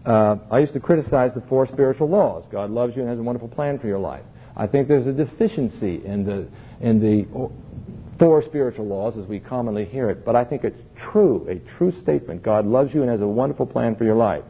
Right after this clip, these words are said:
What's missing is you're under His wrath unless you turn from your sin. And both of those messages have to go together. And it's Christ, it's God's love and it's Christ's love for the homosexual. And we have to demonstrate that.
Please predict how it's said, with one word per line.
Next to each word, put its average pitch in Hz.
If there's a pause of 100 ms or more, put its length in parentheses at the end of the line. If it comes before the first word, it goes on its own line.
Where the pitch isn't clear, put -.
(160)
What's 113
missing 127
is 95 (240)
you're 98
under 127
His 90
wrath 92
unless 92
you 113
turn 101
from 98
your 95
sin. 151 (200)
And 98
both 165
of 160
those 151
messages 127
have 123
to 120
go 110
together. 110 (960)
And 107
it's 104
Christ, 147 (220)
it's 113
God's 139
love 107
and 110
it's 107
Christ's 151
love 101
for 104
the 98
homosexual. 110
And 98
we 165
have 127
to 107 (220)
demonstrate 127
that. 78